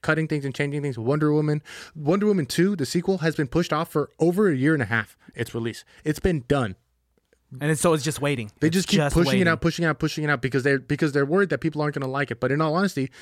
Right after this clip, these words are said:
Speaker 1: if that would've, if that movie would have come out when it needed to come out, we probably would have still liked
Speaker 2: Yeah.
Speaker 1: it. But
Speaker 2: If it's
Speaker 1: now
Speaker 2: already
Speaker 1: it's
Speaker 2: a
Speaker 1: gonna
Speaker 2: good
Speaker 1: bomb.
Speaker 2: mo-, if it's
Speaker 1: It's
Speaker 2: a,
Speaker 1: going to bomb.
Speaker 2: because of the anticipation at this
Speaker 1: Exactly.
Speaker 2: point. The further
Speaker 1: It's been
Speaker 2: and
Speaker 1: two and
Speaker 2: further
Speaker 1: a
Speaker 2: you
Speaker 1: half
Speaker 2: push
Speaker 1: years.
Speaker 2: something, we're just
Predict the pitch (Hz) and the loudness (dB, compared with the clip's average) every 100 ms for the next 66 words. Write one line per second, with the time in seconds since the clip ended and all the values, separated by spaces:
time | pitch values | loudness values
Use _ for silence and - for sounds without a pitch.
0 | - 143 170 185 175 151 147 143 170 185 | -4 0 2 2 0 -2 -2 0 2 2
1 | 151 123 - 151 151 135 123 120 127 139 | 0 -2 -4 -4 -2 -2 -2 0 -2 -4
2 | 127 131 120 127 - - - 170 - 170 | -4 -2 0 -2 -4 -12 0 0 2 0
3 | 175 160 147 156 127 156 139 165 233 185 | 2 2 4 2 2 0 0 2 2 0
4 | - - 165 170 180 254 208 202 247 - | -4 0 4 6 6 6 6 6 6 6
5 | 165 202 - 240 - 180 262 165 240 139 | 6 6 4 2 0 0 2 4 4 2
6 | 156 151 147 127 135 165 190 151 147 143 | 2 0 -2 -2 0 0 2 2 2 0
7 | 135 160 135 190 233 165 127 214 220 107 | -2 -8 -4 -4 -2 -2 0 2 2 2
8 | 170 - - _ 143 - 247 247 214 - | -2 -4 -16 _ -6 0 2 4 4 4
9 | - 160 143 - 233 - 220 240 214 180 | 4 6 4 2 0 0 2 2 2 -2
10 | 156 - - 214 240 185 214 | -2 -8 -4 0 2 4 2